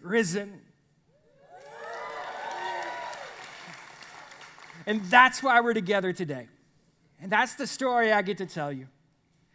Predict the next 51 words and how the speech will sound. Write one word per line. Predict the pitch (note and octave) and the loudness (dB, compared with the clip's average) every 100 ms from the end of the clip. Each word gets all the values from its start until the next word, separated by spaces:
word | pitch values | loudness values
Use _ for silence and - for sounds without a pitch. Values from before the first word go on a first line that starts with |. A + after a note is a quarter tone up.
| _ - - | _ -14 -2
And | |
it's | A3+ - | -2 4
not | C4+ C4 | 4 6
just | C4 A3+ | 2 -2
the | C4+ | -6
story | - C4+ B3+ C4 A#3+ | -4 0 4 4 4
of | |
a | F#3+ | 0
snapshot | - G#3 A#3+ B3 - A#3+ A3 G#3+ | -6 4 6 6 2 4 6 6
of | F#3 | 0
Jesus' | G3 G#3 F3 G3 E3+ | -4 -4 -6 -8 -4
life, | F#3+ F#3+ G3+ G#3 | 0 0 -2 -6
it's | - | -8
the | A3+ | -8
entire | G#3+ F#3 - - - B3+ C4+ C4+ | -8 -10 -18 -20 -8 -2 0 0
story | - - B3+ B3 A3 G#3 | -2 -6 -2 0 2 0
of | F#3 | -6
Jesus | D#3+ G3+ G3+ F#3 E3+ | -8 -6 -6 -6 -6
that | G3 | -4
I | G3 | -2
hope | G#3+ G#3+ | -2 -4
to | G3+ | -8
share | A3+ A3 | -2 -2
with | G3+ E3+ | -2 -4
you | E3+ D#3+ D3 - - F3+ | -4 -6 -10 -20 -18 -8
in | |
the | G3 | -2
next | F#3+ F#3+ - | -2 -2 -6
few | F#3+ | -4
moments. | F3 D3+ C#3 - - - _ _ _ _ _ _ _ _ | -4 -6 -10 -18 -20 -20 _ _ _ _ _ _ _ _
How | A3 | -4
many | A#3+ | 2
of | |
y'all | B3 | 2
been | G#3+ A3+ | 4 2
to | G#3+ | 2
a | |
movie | F#3+ F#3+ A3 F#3 E3+ E3 D3+ _ G3+ | 0 2 0 2 0 -2 -8 _ -4
recently? | F#3 F3 - F3 E3 D3+ _ _ _ _ _ _ _ | -2 -2 -4 -10 -12 -16 _ _ _ _ _ _ _
I | F3+ G3+ | 0 2
went | A3 | 2
and | G#3 | -2
saw | D#3+ G#3 F#3+ | -4 2 2
Breakthrough | D3+ F#3 G3+ - G#3+ G#3+ | 2 0 0 -6 -6 -4
yesterday. | G#3 - G#3+ A3 | -4 -6 -6 -4
It | G#3+ | -4
was | F3 | -4
a | |
really | D#3+ D3+ B3 G3+ F#3 | -6 -6 -4 0 -2
good | D3 F3 G3 F3 | -2 -4 -4 -2
movie. | F#3+ F#3+ | -2 -2